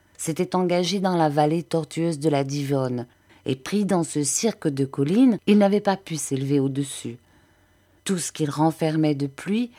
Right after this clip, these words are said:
ils l'avaient versé sur la vallée. Ce n'était pas une averse, c'était une cataracte, un déluge.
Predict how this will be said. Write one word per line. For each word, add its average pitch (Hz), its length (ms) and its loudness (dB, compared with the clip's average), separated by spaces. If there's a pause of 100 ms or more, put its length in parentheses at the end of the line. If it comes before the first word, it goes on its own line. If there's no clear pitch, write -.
(100)
ils 156 160 2
l'avaient 156 300 4
versé 160 440 -2
sur 180 240 -4
la 156 140 0
vallée. 143 420 0 (680)
Ce - 140 0
n'était 208 260 4
pas 208 300 2
une 160 180 2
averse, 139 420 0
c'était 196 260 -2
une 151 260 0
cataracte, - 880 -6 (240)
un 202 140 2
déluge. 160 720 0